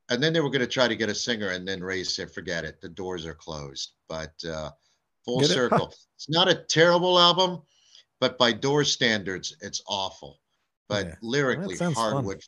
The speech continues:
Speaker 1: floor, and anyway,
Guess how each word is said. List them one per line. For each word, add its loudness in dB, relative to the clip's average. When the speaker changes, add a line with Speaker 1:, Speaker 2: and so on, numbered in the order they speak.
Speaker 1:
floor, -10
and -12
anyway, 4